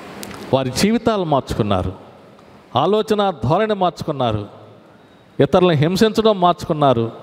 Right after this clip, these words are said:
దేవుని వైపు వారు తిరిగారు. యాభై ఎనిమిదవ అధ్యాయం యెషయా గ్రంథం ఆరు నుండి ఎనిమిది వచనాల్లో దేవుడు అంటాడు, "దుర్మార్గులు కట్టిన కట్లను విప్పుటయు,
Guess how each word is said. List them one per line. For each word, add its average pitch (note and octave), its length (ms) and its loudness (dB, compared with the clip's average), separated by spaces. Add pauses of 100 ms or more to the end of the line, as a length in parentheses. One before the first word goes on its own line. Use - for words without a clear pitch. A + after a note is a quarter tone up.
(600)
దేవుని C3+ 340 2
వైపు B2+ 340 0
వారు A#2 200 2
తిరిగారు. G2+ 540 -4 (960)
యాభై B2+ 300 4
ఎనిమిదవ C3 360 4
అధ్యాయం B2 440 0
యెషయా B2+ 280 2
గ్రంథం A#2+ 520 2 (580)
ఆరు D3 240 2
నుండి D#3+ 300 0
ఎనిమిది D#3 240 0
వచనాల్లో C3 840 0 (640)
దేవుడు B2 340 6
అంటాడు, A#2 580 2 (540)
"దుర్మార్గులు D3+ 640 2
కట్టిన D3 360 -4
కట్లను C#3 440 -2
విప్పుటయు, A#2+ 680 0